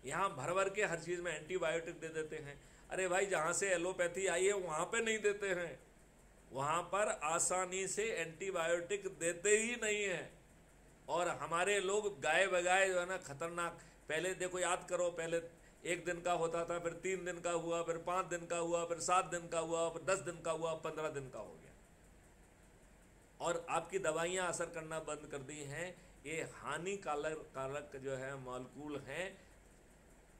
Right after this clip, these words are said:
केवल नीट basis पे ही खाना चाहिए हमें। यदि हम जो है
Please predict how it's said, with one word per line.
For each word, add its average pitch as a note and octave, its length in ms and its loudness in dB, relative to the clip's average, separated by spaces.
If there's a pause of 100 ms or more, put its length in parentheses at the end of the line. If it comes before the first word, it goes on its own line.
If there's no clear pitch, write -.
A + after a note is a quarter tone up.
(240)
केवल F3 540 0
नीट A3 420 -4
basis D#3+ 380 -4
पे E3 140 -4
ही D#3+ 240 -4
खाना C3+ 400 -8
चाहिए G2 480 -14 (1300)
हमें। E3+ 500 -2 (380)
यदि D#3+ 420 0
हम F3+ 420 -4
जो F3 200 0
है F3 460 -4